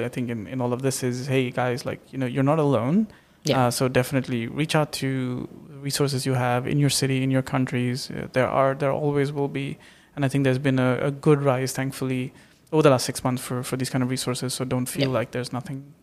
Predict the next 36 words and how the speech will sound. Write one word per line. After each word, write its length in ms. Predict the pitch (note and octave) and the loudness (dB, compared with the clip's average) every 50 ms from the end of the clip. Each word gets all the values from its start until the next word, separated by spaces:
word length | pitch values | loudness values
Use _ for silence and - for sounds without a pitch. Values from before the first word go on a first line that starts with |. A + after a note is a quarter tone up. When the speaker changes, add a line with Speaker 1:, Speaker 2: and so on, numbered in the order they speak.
| _ _ _ | _ _ _
Speaker 1:
th-, 120 | - _ _ | -20 _ _
that 160 | - C3 - | -14 -8 -8
you 60 | C3+ B2+ | -8 -4
can 180 | - C3+ C3+ | -2 -2 0
reach. 320 | D#3+ G3 F#3+ F#3+ - - - - - - - - _ _ _ | 0 0 -2 -4 -8 -14 -14 -16 -20 -20 -20 -20 _ _ _
Um, 520 | - C3+ B2+ B2+ B2+ B2 B2 B2 A#2+ A#2+ - - | -4 -2 0 0 0 0 0 0 -2 -4 -6 -10
and 80 | E3 C3 | -10 -6
then 100 | B2 B2 | -2 0
your 120 | C3 D#3 | 0 2
tip, 280 | D#3 - D3+ C#3 - - - | 4 4 4 4 2 -6 -10
I 60 | - | -4
guess, 220 | D#3 B2 B2 - | -2 -2 -2 -2
is, 280 | C3+ C3 C3 C#3+ - - | -4 -6 -6 -6 -8 -6
and 360 | G2 A#2 A#2+ A2+ A#2+ A#2+ C3 - - | -4 -2 -2 -2 -4 -6 -10 -14 -18
which 280 | - A#2 - - - - | -14 -10 -8 -8 -8 -8
mimics 380 | - C3 C3 B2+ B2+ - - - | -6 -4 -2 -2 -2 -2 -2 -2
what 240 | B2+ A2+ - - - | -4 -4 -4 -6 -6
a 100 | B2 B2 | -4 -2
lot 160 | A#2+ A#2 A#2 | -2 -2 -2
of 100 | C3 B2+ | -4 -4
the 360 | A#2+ A#2+ A#2 A#2 - - E3 - - - _ _ - _ _ | -4 -4 -4 -4 -6 -6 -10 -12 -14 -20 _ _ -20 _ _
guests 200 | - D#3+ D#3+ - | 2 2 2 4
were 60 | E3 C#3+ | 2 2
saying 200 | - C#3+ C3 C3 | 2 2 2 2
as 100 | C3 B2+ | 2 2
well, 180 | B2+ B2 B2 B2+ | 2 2 2 0
is 180 | B2 B2+ - | -2 -4 -4
to 100 | - C#3 | -8 -8
try 180 | - - B2+ A#2+ | -2 0 0 0
and 100 | B2 C3 | 0 -2
keep 160 | - - - | -6 -8 -8
things 180 | - D3 B2+ - | -8 -10 -8 0
simple, 580 | - D3 C#3+ - C#3+ C#3 C3+ C3 C3 B2+ - - - - | 2 2 4 6 4 4 6 4 2 0 -4 -14 -8 -4
don't 140 | C3 B2+ | -2 -2
overcomplicate 640 | B2+ B2 B2+ C3 - B2+ B2+ B2+ - - - A#2+ A#2 | -2 -2 -4 -4 -2 -2 -2 -2 -4 -4 -2 -2 0
it. 220 | A#2 A#2+ A#2 - | 0 -2 -2 -6